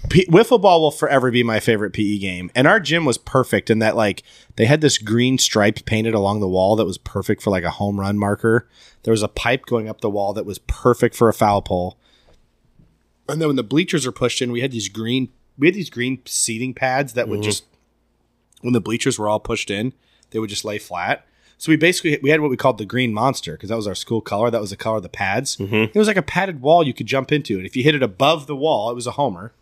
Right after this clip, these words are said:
Speaker 2: That sounds awesome.
Speaker 1: Yeah. So, like, our gym, it felt like, was just perfectly set up for wiffle ball. We
Speaker 2: That sounds
Speaker 1: loved
Speaker 2: amazing.
Speaker 1: it. We played wiffle ball in the fall. We called it the World Series.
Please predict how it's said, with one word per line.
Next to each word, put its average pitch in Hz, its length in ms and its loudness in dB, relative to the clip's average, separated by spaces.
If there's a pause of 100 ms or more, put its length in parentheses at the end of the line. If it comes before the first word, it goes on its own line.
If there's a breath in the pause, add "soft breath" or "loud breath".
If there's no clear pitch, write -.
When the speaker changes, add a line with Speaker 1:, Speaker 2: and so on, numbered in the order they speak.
(180)
Speaker 2:
That - 140 -2
sounds 123 220 2
awesome. 78 440 -4
Speaker 1:
Yeah. 151 300 -2 (120)
So, - 240 2
like, 151 320 2
our 156 160 4
gym, 156 340 2
it 117 140 -4
felt 147 160 2
like, 135 220 0
was 123 100 -4
just - 200 -6
perfectly 147 580 2
set 120 200 6
up 117 160 4
for 101 300 0
wiffle 101 300 -2
ball. 76 240 -8
We 117 100 4
Speaker 2:
That 160 80 4
sounds 113 180 4
Speaker 1:
loved 135 180 6
Speaker 2:
amazing. 92 280 -2
Speaker 1:
it. 85 80 -16 (580 soft breath)
We 123 120 6
played 165 340 4
wiffle 147 320 2
ball 170 200 4
in 185 60 -2
the 190 60 -2
fall. 113 440 2 (120)
We 113 80 2
called 127 220 4
it - 80 -8
the 117 60 0
World 117 280 2
Series. 98 640 0